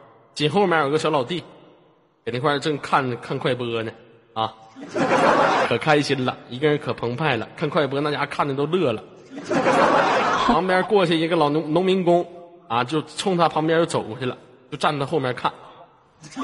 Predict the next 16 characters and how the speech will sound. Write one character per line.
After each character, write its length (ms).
也 100
不 100
知 60
道 140
是 100
咋 260
的 120
了， 100
给 140
这 120
老 160
弟 160
整 220
害 180
羞 360
了。 120